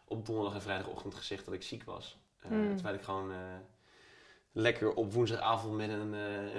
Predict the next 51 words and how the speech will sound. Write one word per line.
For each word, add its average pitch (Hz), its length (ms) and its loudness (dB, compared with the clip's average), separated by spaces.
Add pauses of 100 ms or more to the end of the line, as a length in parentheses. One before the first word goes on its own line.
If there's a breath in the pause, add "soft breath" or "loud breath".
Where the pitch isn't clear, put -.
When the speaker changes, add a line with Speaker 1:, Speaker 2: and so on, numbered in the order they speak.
Speaker 1:
een 104 140 -2
pintje 117 240 4
op 110 60 -2
de 104 60 0
bank 131 220 8
zat 107 160 0
tot 113 120 0
elf 117 220 2
uur 110 100 2
's - 80 -4
avonds, 104 400 4
eh, 101 140 2
zonder 113 260 2
dat 107 100 2
ik 107 60 -2
me 107 60 0
druk 113 200 0
hoefde 107 180 -8
te 104 80 -6
maken 104 200 -2
over 98 120 -4
de 104 60 -2
wekker. 165 340 -6 (100)
Speaker 2:
Ja. 208 340 4 (360 loud breath)
Speaker 1:
Dus 123 140 4
er 151 80 8
gingen 170 240 8
heel 180 100 10
veel 180 100 8
dingen 156 200 10
door 139 80 8
elkaar 123 220 8
heen 123 140 6
lopen. 98 420 2
En, 101 260 -2
eh, 98 200 -2
ja, 117 120 4
toen 139 120 4
merkte 147 220 8
ik 120 60 2
wel 135 140 8
wat 160 80 6
het 131 200 0
doet 170 260 4
als - 420 0 (540 soft breath)
iemand 135 300 4
die 131 80 4
in 123 60 4
de 117 60 0
spotlight 131 460 4
staat, 117 540 4